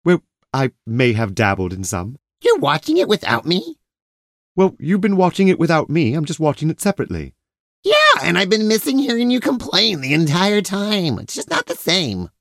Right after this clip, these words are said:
Speaker 1: Oh, I've had plenty to complain about.
Speaker 2: <laughs> Let's hear about it. Hold on, maybe I should get a snack. What Star Trek are you watching?
Speaker 1: Well, you told me to see Strange New Worlds.
Speaker 2: Oh, yeah, that one's really good.
Speaker 1: I enjoyed it mostly, but I'm still not sure.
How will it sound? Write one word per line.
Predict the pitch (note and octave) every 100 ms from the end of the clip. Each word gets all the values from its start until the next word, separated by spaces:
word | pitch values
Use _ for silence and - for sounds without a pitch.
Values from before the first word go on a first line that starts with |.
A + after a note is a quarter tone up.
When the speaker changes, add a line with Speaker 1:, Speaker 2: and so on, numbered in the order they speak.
| -
Speaker 1:
Oh, | A2
I've | C3 C#3+
had | C3
plenty | - D#3 C#3
to | G#2
complain | G#2+ F#2 B2+ G2
about. | D2 C2+ _ _ _
Speaker 2:
<laughs> | _
Let's | - D3 D3+ D3+
hear | A3+ C3+
about | C3 G2+ G2
it. | -
Hold | D#3+
on, | D3 C3
maybe | C#3+
I | F3
should | F3
get | -
a | C3
snack. | - A2+ A2 - - -
What | A2 E2
Star | - B2+
Trek | D3 D3+ C3
are |
you | A2 G#2
watching? | F#2 F#2+ - F#2+ G#2+ _ _
Speaker 1:
Well, | - C#3+
you | C#3+
told | - G3+
me | F#3+
to | E3+
see | - D3+
Strange | - - D#3 B2+ A2
New | A#2
Worlds. | A2+ F2 D2+ D2+ F#2 - _
Speaker 2:
Oh, | C#3 D3 F#3+ E3
yeah, | D#3 E3 G3+
that | G3 F#3+
one's | E4+
really | F#4+ C#5+ F#4
good. | D#3+ G#3+ C3+ G2 _ _ _
Speaker 1:
I | -
enjoyed | B3 G#3 F#3+ B2+
it | -
mostly, | B2+ B2 G#2 - D#2+ E2+
but | A2 G#2+ - _ _ _ -
I'm | C3+
still | B2 - F3+
not | D#3 C3+
sure. | - C#3 F#2+ C2+